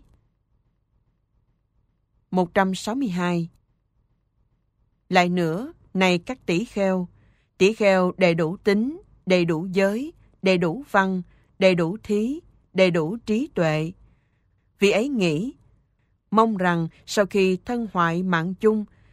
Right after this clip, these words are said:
ta sẽ sanh cộng trú trong đại gia tộc Bà La Môn, hay trong đại gia tộc Cư Sĩ." Vị ấy chuyên định tâm ấy, an trú tâm ấy, tu tập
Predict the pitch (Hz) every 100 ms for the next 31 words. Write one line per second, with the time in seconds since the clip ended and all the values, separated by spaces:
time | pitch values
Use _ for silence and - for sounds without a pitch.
0 | _ _ - 247 190 220 - 220 208 -
1 | 165 175 202 202 262 349 _ _ - 190
2 | 185 180 - 165 160 202 220 - 160 -
3 | - 175 160 180 185 185 196 190 - _
4 | _ _ _ _ - 196 185 175 196 190
5 | 180 180 175 156 180 220 - 165 - _
6 | 190 170 - 156 165 269 - _ _ _
7 | _ _ _ _ - 202 190 214 302 392
8 | - 240 214 170 160 175 202 185 190 202
9 | 277 349 _ _ 196 190 175 190 208 320
10 | - 190 180 185 202 285 - _ _ 254
11 | 240 - 160